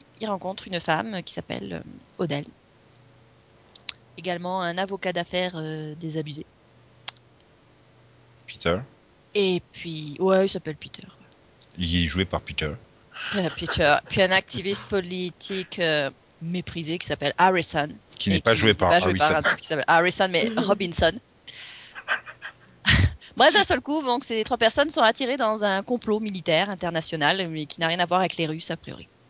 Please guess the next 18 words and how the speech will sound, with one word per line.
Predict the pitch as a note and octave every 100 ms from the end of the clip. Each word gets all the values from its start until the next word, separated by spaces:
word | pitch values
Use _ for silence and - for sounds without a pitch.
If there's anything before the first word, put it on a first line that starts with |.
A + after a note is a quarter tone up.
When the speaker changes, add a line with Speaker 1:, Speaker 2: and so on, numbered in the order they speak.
| _ _ _ _ _ _ - - - - - A3+ -
Speaker 1:
Euh, | - G#3 G3 -
et | F#3 F3 C3+ -
le | F3
seul | G#3
moyen | A3 G#3+ G#3
de | G3+ D#3+ F#3 F3
sauver | - G#3+ G#3
leur | G3
pays, | - E3+ D#3+ F3 F#3+ F#3+ F#3+ F3+
euh, | D#3 D#3
leur, | D#3 - - -
leur | D#3+ -
patrie, | E3 - F3 F3 F3
leur | - -
famille, | - E3 F3 E3 E3+ E3 C#3+
leur | D#3 D3+ -
vie, | D#3 D#3 E3+ E3 E3 -
euh, | - - -